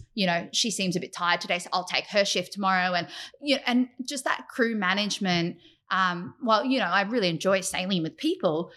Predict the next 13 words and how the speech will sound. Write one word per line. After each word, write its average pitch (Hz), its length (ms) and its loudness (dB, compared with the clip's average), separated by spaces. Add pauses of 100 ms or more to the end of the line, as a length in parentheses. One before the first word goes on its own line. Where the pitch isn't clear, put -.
(220)
I 208 80 2
do 226 340 0
find 202 600 -2 (360)
on 202 120 2
the 190 80 2
longer 196 480 0
stretches, 170 800 -2
I 175 240 0
enjoy 196 400 2
them 240 160 0
solo 180 460 0
'cause 175 260 -4 (140)
I, 175 240 -4